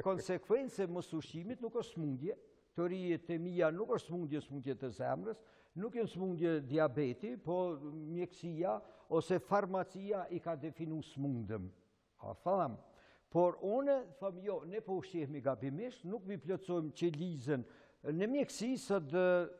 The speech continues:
ashtu quajtura smundëm, ekzistojnë dymbëdhjetë mijë smundëm, edhe smundje. Kurse unë e kom definu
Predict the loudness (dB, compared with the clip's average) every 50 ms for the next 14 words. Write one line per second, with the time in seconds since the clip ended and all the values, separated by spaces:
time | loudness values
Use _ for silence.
0 | -20 -20 -20 _ _ -12 -10 -10 -8 -6 -4 -4 -4 -4 -4 -4 -2 -4 -4 -2
1 | 0 2 2 2 0 0 -4 -6 -4 -4 -2 -2 0 0 0 0 -2 -6 -6 -6
2 | -6 -4 -4 -4 -4 -4 -4 -2 2 2 2 2 2 -4 -12 -14 -14 -8 -6 -4
3 | -4 -2 -2 -2 -2 -2 -4 -4 -4 -4 -4 -6 -8 -10 -4 0 2 4 4 4
4 | 4 2 0 -2 -2 -6 -12 -20 _ _ _ _ _ 0 2 4 4 4 2 2
5 | 2 2 4 4 4 4 2 0 -2 -2 -4 -6 -16 -20 -20 -20 _ -2 -2 0
6 | 4 4 4 6 4 2 4 4 4 6 8 8 8 8 6 -4 -4 -2 -2 -2